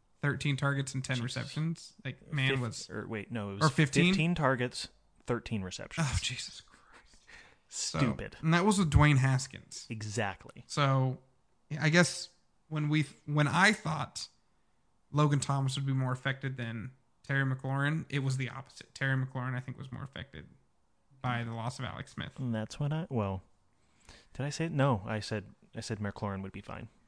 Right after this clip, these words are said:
Speaker 2: But no, yeah, I think we were both wrong on that.
Speaker 1: Yeah,
Speaker 2: But
Speaker 1: that's fine.
Speaker 2: I, I, I
Speaker 1: I'm
Speaker 2: keep,
Speaker 1: not always omnipotent.
Speaker 2: I keep doubting Thomas, and I, and I, I shouldn't, 'cause I've been, I was really high on him, and I should have just stick, stuck with it.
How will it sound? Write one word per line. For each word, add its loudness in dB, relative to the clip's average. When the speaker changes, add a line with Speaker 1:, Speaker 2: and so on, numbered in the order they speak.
Speaker 2:
But -12
no, -4
yeah, 2
I 0
think -2
we -2
were -2
both -2
wrong -2
on -4
that. -2
Speaker 1:
Yeah, 0
Speaker 2:
But -6
Speaker 1:
that's -8
fine. -2
Speaker 2:
I, -6
I, -6
I -18
Speaker 1:
I'm -4
Speaker 2:
keep, 2
Speaker 1:
not 2
always 0
omnipotent. -10
Speaker 2:
I -2
keep -2
doubting 6
Thomas, -6
and -6
I, -4
and -4
I, -4
I -6
shouldn't, -10
'cause -4
I've 2
been, 0
I -2
was -2
really -2
high 0
on -4
him, -8
and -4
I -6
should -6
have -8
just -8
stick, -8
stuck -12
with -20
it. -18